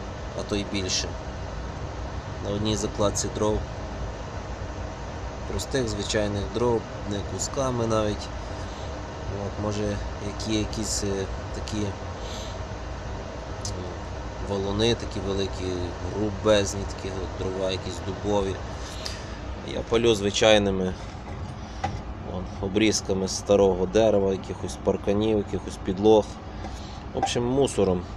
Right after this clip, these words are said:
будівельним, дерев'яним будівельним мусором, всяким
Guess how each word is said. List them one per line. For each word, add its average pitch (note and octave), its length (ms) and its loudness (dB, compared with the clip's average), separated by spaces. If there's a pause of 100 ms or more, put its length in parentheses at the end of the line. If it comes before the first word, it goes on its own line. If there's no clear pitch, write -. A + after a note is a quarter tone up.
(400)
будівельним, G2 600 6 (320)
дерев'яним G2 540 0
будівельним F#2+ 560 0
мусором, G#2 340 -2 (1120)
всяким G2 380 -2